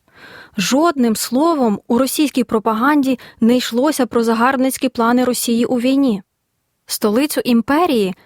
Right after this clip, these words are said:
Санкт-Петербург, перейменували на Петроград.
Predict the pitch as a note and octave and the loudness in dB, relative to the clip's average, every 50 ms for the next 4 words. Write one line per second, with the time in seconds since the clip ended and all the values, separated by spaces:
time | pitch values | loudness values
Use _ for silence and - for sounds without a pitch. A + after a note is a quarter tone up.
0 | _ _ - - - C#4 A3 F#3+ - - - - A3+ - A#3 A#3+ B3+ B3 A#3+ G3+ | _ _ -6 -2 -2 -2 -2 -4 -6 -10 -8 -6 -2 0 0 0 0 0 0 -2
1 | E3 E3 - - - - - - _ _ _ - - A#3 G#3+ G#3 G#3 G3+ G3 G3 | -2 -6 -10 -16 -20 -20 -20 -20 _ _ _ -4 -2 0 2 2 2 2 2 2
2 | G3 G3 G3+ B3 C#4+ D4 D4+ D4 C#4+ C4+ C4+ C4+ C4+ C4+ - _ - D#4+ D#4+ - | 2 2 2 2 2 2 2 2 2 2 2 0 0 -2 -6 _ -4 -4 -2 0
3 | C#4+ C4+ A#3 G#3+ G#3 G#3+ D#3+ F2+ - - - | 0 0 0 0 -2 -2 -4 -4 -6 -10 -14